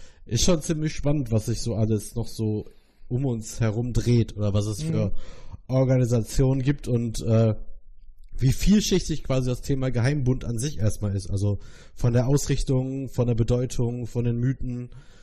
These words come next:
Speaker 1: finde ich ganz witzig und ich glaub, dass wir da vier rausgefunden haben heu-, also rausgesucht haben, die auf jeden Fall erstmal im Grunde her ziemlich verschieden sind.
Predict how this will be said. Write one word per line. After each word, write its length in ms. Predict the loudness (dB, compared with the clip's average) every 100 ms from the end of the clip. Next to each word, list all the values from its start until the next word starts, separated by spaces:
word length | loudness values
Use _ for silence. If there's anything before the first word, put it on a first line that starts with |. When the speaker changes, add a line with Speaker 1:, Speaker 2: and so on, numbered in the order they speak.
| -20 _ -14
Speaker 1:
finde 280 | 0 2 2
ich 80 |
ganz 220 | 2 0 -4
witzig 340 | -4 -6 -4
und 100 | -6
ich 80 | -4
glaub, 140 | -2
dass 180 | -2 -4
wir 60 | -2
da 120 | 0
vier 260 | 0 0 0
rausgefunden 640 | -2 -4 -8 -6 -6 -4
haben 140 | -4 -2
heu-, 140 | 0
also 200 | 2 2 0
rausgesucht 460 | 0 0 0 2
haben, 140 | 2 4
die 80 | 2
auf 80 | 2
jeden 120 | 2
Fall 220 | 0 0 -4 -12 -14 -14 -2
erstmal 280 | 2 2 0
im 60 |
Grunde 340 | 0 0 2 4
her 180 | 4 2
ziemlich 300 | -2 -4 -2
verschieden 460 | -2 0 -2 -2
sind. 340 | -4 -6 -8